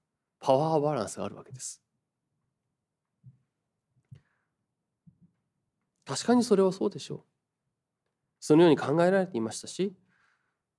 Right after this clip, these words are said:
この組織のあり方としてはそのようになると考えられます。しかしです。そのようなところでは、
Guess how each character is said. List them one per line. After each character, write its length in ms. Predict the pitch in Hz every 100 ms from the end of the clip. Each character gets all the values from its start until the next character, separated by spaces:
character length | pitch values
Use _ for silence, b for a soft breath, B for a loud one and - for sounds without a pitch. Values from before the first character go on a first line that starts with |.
| _ - - _ _ _ _ _
こ 120 | -
の 260 | 117 107 101
組 920 | - _ _ _ _ _ _ - 180
織 160 | - -
の 100 | 110
あ 40 |
り 80 | 143
方 240 | 214 214
と 100 | 208
し 120 | 208 -
て 80 |
は 80 | 180
そ 160 | 120 147
の 60 |
よ 80 | 170
う 40 | 170
に 100 | 107
な 120 | 139
る 60 |
と 100 | 165
考 300 | - 107 127 156
え 40 |
ら 120 | 143
れ 60 | 135
ま 100 | 127
す。 240 | - - _ _ _ _ _ _ _ _ _ _ _ _ _ _ _ _ _ _ _ _ _ _ _ _ _ _ _ _
し 160 | - -
か 140 | -
し 160 | 226 -
で 80 | -
す。 200 | - - _ _ _ _ _ _ _ _ _ _ _ _ _ _ _ _ _ _ _ _ _ _ _ _ _ _ _
そ 280 | - - 156
の 120 | 226
よ 120 | 302 302
う 40 |
な 100 | 147
と 120 | 117
こ 120 | 113
ろ 100 | 143
で 100 | 131
は、 120 | 78